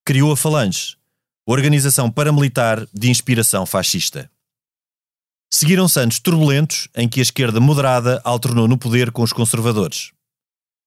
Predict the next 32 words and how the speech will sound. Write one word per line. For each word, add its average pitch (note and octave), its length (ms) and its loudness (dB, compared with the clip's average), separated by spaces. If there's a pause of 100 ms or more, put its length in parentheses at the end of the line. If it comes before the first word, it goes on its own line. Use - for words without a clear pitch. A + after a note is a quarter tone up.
(140)
Durante G#2+ 260 -2
estes - 180 -2
anos, C#3+ 440 -2 (460)
sucederam-se D#3+ 560 0
um D3+ 40 4
sem F3+ 200 2
número E3 260 4
de C3 60 -2
greves B2 360 0
e A#2+ 40 0
motins. A#2 640 -2 (720)
Também, A#2 420 -2 (640)
o G#2+ 80 -4
P D#3 140 0
S D#3+ 220 0
O C#3 140 0
E B2+ 160 0
de G2+ 100 -4
Largo A2+ 320 0
Caballero A#2 640 0 (440)
passou B2 300 0
a E3 40 4
incentivar C#3 520 2
a C3 40 -2
reforma C#3 360 -2
agrária A2 560 -2
e A#2 120 -2
a A#2+ 40 4
ocupação A2+ 460 -2
de - 100 -8
terras. D2 500 -6 (1200)
Entretanto, D3 640 -4